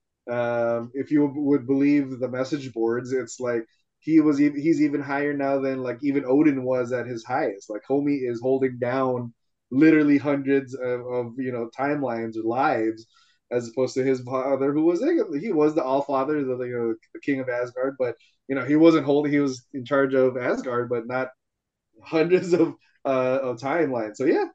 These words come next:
um, if it, if this was his swan song, uh, good for Tom Hiddleston, uh, one of the first, you know, one of the first O Gs, or one of the, one of the O Gs of the, uh, of the M C U. Uh, Thor came out after Iron Man two, right? Or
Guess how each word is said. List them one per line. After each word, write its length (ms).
um, 680
if 160
it, 160
if 140
this 180
was 180
his 140
swan 280
song, 380
uh, 120
good 220
for 140
Tom 240
Hiddleston, 760
uh, 200
one 200
of 80
the 200
first, 420
you 120
know, 120
one 160
of 80
the 120
first 260
O 140
Gs, 400
or 140
one 100
of 60
the, 320
one 160
of 60
the 60
O 140
Gs 300
of 160
the, 280
uh, 40
of 60
the 100
M 120
C 140
U. 340
Uh, 200
Thor 380
came 300
out 220
after 360
Iron 200
Man 160
two, 160
right? 240
Or 600